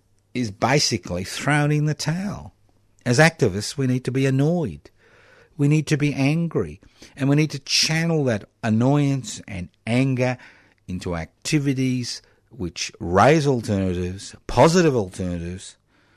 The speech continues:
and challenge the status quo on their terms. Challenge them over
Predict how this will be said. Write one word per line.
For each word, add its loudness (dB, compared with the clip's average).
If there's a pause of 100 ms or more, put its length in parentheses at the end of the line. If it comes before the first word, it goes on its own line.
(300)
and -4
challenge 0 (180)
the -6
status -2
quo -2 (300)
on 2 (360)
their 4 (760)
terms. -2
Challenge 0
them 0 (1700)
over 4